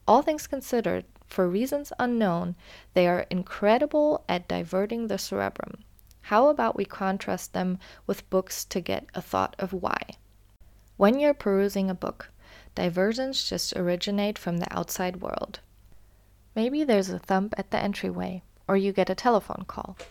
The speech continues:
It's entirely clear for the mind what it ought to give its consideration regarding.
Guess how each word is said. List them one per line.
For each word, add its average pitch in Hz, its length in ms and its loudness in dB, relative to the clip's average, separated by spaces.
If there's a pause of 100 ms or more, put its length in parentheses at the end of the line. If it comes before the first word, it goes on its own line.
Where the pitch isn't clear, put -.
(420)
It's 226 180 -2
entirely 311 580 0
clear 208 340 -2
for 214 160 -4
the 214 100 -2
mind 180 440 -2 (320)
what 180 100 0
it 180 100 2
ought 190 260 2
to 262 100 -2
give 208 240 -4
its - 160 -8
consideration 185 840 -4
regarding. - 500 -8